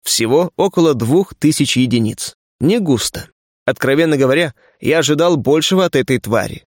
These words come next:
Хотя, если бы меня атаковало сразу несколько этих гидроидов, щит продержался бы недолго. Мерзкие щупальца впились в змеиное тело и начали мелко вибрировать.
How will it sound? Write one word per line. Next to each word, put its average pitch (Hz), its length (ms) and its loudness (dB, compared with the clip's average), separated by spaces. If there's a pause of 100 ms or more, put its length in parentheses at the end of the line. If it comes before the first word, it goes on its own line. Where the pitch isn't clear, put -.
(100)
Хотя, 131 300 -2
если 170 300 0
бы 156 140 2
меня 147 240 2
атаковало 131 500 0
сразу 131 340 -2
несколько 131 580 0
этих 123 320 -2
гидроидов, 170 580 0 (300)
щит 190 320 -2
продержался 135 680 0
бы 127 100 0
недолго. 113 580 -2 (680)
Мерзкие 135 540 0
щупальца 139 560 0
впились 143 560 -2
в 110 80 -6
змеиное 135 600 2
тело 175 460 0 (300)
и 139 100 0
начали 175 380 0
мелко 156 420 2
вибрировать. 135 680 0